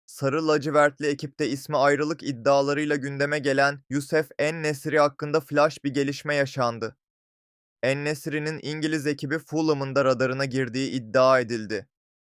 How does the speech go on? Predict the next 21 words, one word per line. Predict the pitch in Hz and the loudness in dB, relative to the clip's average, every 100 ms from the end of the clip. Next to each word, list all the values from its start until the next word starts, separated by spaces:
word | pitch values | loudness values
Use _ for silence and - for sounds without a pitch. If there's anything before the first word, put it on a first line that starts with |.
| _ _ _ | _ _ _
Rodrigo | 117 135 127 139 151 | 0 0 0 2 2
Muniz'in | 147 151 156 135 151 | 0 -4 -4 -6 -6
sakatlanması, | 147 135 143 139 139 135 139 135 151 156 - - | -4 0 0 2 2 2 0 -4 -2 -4 -4 0
Raul | 127 147 156 | 4 4 2
Jimenez'in | 135 143 147 147 135 151 | 0 0 0 -2 -4 -2
yaşı | 139 135 156 151 - | -2 -2 -4 -4 -2
ve | 139 139 | -2 4
Carlos | 139 147 151 143 | 4 4 2 -2
Vinicius'un | 139 147 143 147 139 156 | -8 -8 -8 -10 -8 -4
da | 151 | 0
istenilen | 139 139 147 143 143 147 | 0 -2 -4 0 0 0
seviyede | 143 139 139 139 | -2 -2 0 2
olmamasından | 143 147 143 139 139 143 147 151 | 2 2 0 -2 -4 -2 0 0
dolayı | 131 123 127 143 - - | 0 0 0 -2 -6 -2
ada | 139 170 | 0 2
temsilcisi | 170 156 139 151 135 147 165 | 0 -4 -4 -6 -6 -6 -2
yaz | 147 151 156 | 2 2 2
transfer | 151 143 139 156 151 131 | -2 -2 0 2 2 2
döneminde | 139 139 143 156 | -2 -2 -2 -2
santrfor | 147 143 139 147 131 143 | 0 0 0 -4 -2 2
alacak. | 139 113 98 101 - | 2 0 0 -2 -4